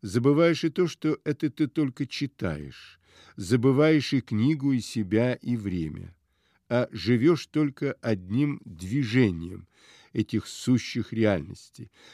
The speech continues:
которые отныне всегда будут жить в тебе и владеть тобою. Вот к этой образной интенсивности приближается и Шмелев в своих сильных и зрелых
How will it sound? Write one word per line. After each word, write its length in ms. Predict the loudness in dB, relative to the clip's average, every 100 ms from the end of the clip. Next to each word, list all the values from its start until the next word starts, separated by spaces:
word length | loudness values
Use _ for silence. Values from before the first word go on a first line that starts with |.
| -6
которые 400 | -6 0 2 2
отныне 400 | 0 -2 0 0
всегда 520 | -4 -6 -6 0 0
будут 360 | 0 -4 -4 -4
жить 240 | 0 0
в 140 | -2 -12
тебе 440 | -8 -2 2 2
и 200 | 0 -8
владеть 500 | -6 -6 -6 -8 -10
тобою. 420 | -14 -12 -12 -16 -20 _ _ _ _ _ _ _ _ -20 _
Вот 320 | 0 0 0 _ _
к 80 | 6
этой 440 | 6 6 0 -2 0
образной 760 | 4 4 2 -4 -4 -4 -4 -4
интенсивности 1120 | -4 -4 -4 -6 -6 -8 -6 -4 -6 -8 -10
приближается 1040 | -8 -8 -6 -8 -2 0 0 -4 -12 -10 -10
и 240 | -8 -10
Шмелев 680 | -8 -6 -4 -2 -6 -8 _ _ _ -20 -20
в 60 | -16
своих 440 | 0 2 2 0
сильных 600 | -10 0 2 2 0 -4
и 60 | -6
зрелых 560 | -6 -2 -2 -2 -8